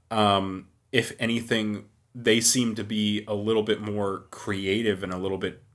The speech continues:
quicker than most people. Um,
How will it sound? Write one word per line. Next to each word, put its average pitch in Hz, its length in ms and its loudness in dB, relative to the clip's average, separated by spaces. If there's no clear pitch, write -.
quicker 98 500 -4
than 90 220 -4
most 98 360 0
people. 87 480 -10
Um, 104 560 2